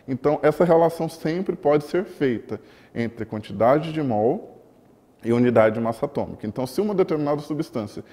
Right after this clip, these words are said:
tiver trezentas unidades de massa atômica, em toda a sua estrutura composta por vários átomos, um mol dessa substância vai ter um, vai ter trezentos gramas.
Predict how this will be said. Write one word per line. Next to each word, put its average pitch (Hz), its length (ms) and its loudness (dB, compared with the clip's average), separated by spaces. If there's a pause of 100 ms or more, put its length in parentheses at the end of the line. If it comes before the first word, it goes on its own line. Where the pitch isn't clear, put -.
(140)
tiver 113 240 0
trezentas 123 720 0
unidades 123 480 4
de 117 80 -8
massa 107 300 -8
atômica, 127 640 -4 (420)
em 110 140 -4
toda 123 260 4
a 117 40 -4
sua 117 160 -4
estrutura 120 380 -4
composta 107 520 -4
por - 260 -8 (420)
vários 110 440 2
átomos, 127 440 -2 (320)
um 202 120 2
mol 139 260 6
dessa 113 260 0
substância 151 600 -8
vai 185 160 0
ter 135 320 0 (320)
um, 143 400 -2 (240)
vai 120 180 2
ter 123 160 2
trezentos 135 580 2
gramas. 98 600 -4